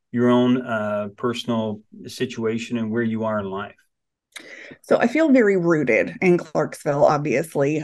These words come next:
Speaker 2: Um, I like to joke that I was born at Publix in the Publix parking lot because that was the site of
Speaker 1: <laughs> Yeah.
Speaker 2: Clarksville Memorial Hospital. Um, I am also, uh, proud, uh, and a little concerned about the fact that I can tell pe-, I,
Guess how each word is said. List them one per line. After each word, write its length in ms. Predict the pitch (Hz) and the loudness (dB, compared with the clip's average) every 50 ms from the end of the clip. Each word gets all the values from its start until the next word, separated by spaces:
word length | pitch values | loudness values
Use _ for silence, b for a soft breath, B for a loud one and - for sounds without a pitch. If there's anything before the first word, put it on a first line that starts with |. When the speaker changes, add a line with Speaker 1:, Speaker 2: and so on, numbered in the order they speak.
| 160 | 0
Speaker 2:
Um, 340 | 185 170 160 160 160 156 147 | 0 2 2 2 2 0 0
I 200 | - 160 160 160 | 0 0 2 2
like 260 | 156 151 160 160 156 - | 2 2 0 0 -2 -4
to 80 | - 170 | -6 -6
joke 400 | 165 170 160 165 160 165 - - | -2 0 0 0 -2 -4 -6 -6
that 140 | 139 151 | -4 -2
I 80 | 143 147 | 0 0
was 180 | 147 170 170 165 | -2 -2 -4 -8
born 380 | - 160 160 156 156 160 165 | -10 -10 -8 -4 -2 -2 -2
at 240 | - - 151 - - | 0 0 -2 -2 0
Publix 640 | - 165 147 165 185 214 - - - - - - - - | 0 0 2 4 4 4 2 0 -8 -12 -12 -10 -6 -2
in 160 | 185 170 160 | 0 0 2
the 160 | 147 147 151 | 2 0 0
Publix 380 | 156 - 165 170 - 240 - - | 0 0 2 2 0 0 -2 -2
parking 420 | - 160 156 160 160 160 156 147 139 | -2 -2 0 0 0 -2 -2 -2 -2
lot 200 | 151 165 185 - | -2 -2 -2 0
because 280 | - 160 - 170 151 | -2 -2 -2 -2 0
that 180 | 143 160 156 - | 2 2 2 2
was 120 | - 160 151 | 0 0 0
the 100 | 170 - | -2 -2
site 340 | - - 160 160 165 185 - - | 0 0 2 2 2 0 -2 -4
of 80 | - - | -8 -14
Speaker 1:
<laughs> 60 | - | -8
Yeah. 120 | - 131 156 | -4 -4 -4
Speaker 2:
Clarksville 320 | - - - - 175 165 | -4 -4 -4 -2 0 0
Memorial 520 | 165 165 170 - 165 170 175 175 180 202 220 | 0 -2 -6 -2 2 4 6 6 6 6 4
Hospital. 600 | 220 190 160 165 - - 190 180 214 262 302 - B B B B B B B B B B - | 4 2 2 2 0 0 0 2 2 2 0 -2 B B B B B B B B B B -4
Um, 420 | - 165 165 165 165 165 165 165 175 | -2 0 2 2 2 2 2 0 0
I 320 | - 180 175 175 180 175 - - | 0 2 4 6 6 4 4 2
am 180 | 175 185 180 - | 0 -2 -2 -2
also, 600 | 190 208 220 233 233 - 254 240 240 233 226 233 | -2 -2 -2 -2 -2 -2 -2 0 2 4 4 2
uh, 260 | 220 - - 180 - - - | 2 2 0 -2 -2 -4 -6
proud, 560 | - - 226 202 202 214 226 240 254 262 247 277 262 - - | -8 -6 -4 0 0 2 4 4 6 6 4 2 0 -4 -6
uh, 260 | 190 185 175 175 175 - | -4 -2 -2 0 0 0
and 160 | - 185 180 | 0 0 0
a 60 | 185 | 0
little 440 | 180 190 196 196 185 190 208 202 202 | 0 0 -2 -2 -2 -2 -2 -2 -2
concerned 520 | 196 - 202 185 175 - 196 185 196 208 202 | -2 -4 -6 -6 -6 -6 -4 -4 -2 -2 0
about 240 | 190 180 170 185 | 0 0 0 0
the 80 | 180 185 | 0 -2
fact 320 | 185 180 175 175 190 - | -2 -4 -6 -6 -4 -4
that 100 | - 180 | -2 2
I 120 | 175 175 175 | 2 2 2
can 260 | 170 - 180 175 180 | 2 2 0 0 0
tell 260 | - - - 185 185 | 0 0 0 2 2
pe-, 140 | 185 - - - | 2 0 -2 0
I, 140 | - 175 | 0 -2